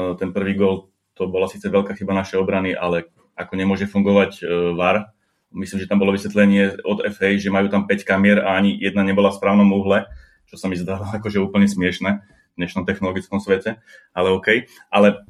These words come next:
ešte viac ma nah-, nahnevala tá, tá penalta po jemnom,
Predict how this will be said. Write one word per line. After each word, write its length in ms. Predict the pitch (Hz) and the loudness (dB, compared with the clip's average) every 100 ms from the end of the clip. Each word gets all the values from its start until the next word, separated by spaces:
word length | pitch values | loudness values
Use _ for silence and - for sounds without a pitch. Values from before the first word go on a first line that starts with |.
| - - - - | -20 -20 -18 -2
ešte 240 | 127 135 120 | -2 2 2
viac 160 | 117 | 4
ma 240 | 104 98 101 | 6 4 4
nah-, 160 | 104 | 2
nahnevala 560 | 101 107 107 107 101 95 | 2 0 2 2 2 2
tá, 400 | 95 92 92 - | 2 2 -2 -4
tá 100 | 95 92 | -6 2
penalta 720 | 104 104 104 107 107 107 - | 2 4 2 2 0 -2 0
po 240 | 98 92 | 2 2
jemnom, 440 | 104 113 113 95 | 2 2 2 2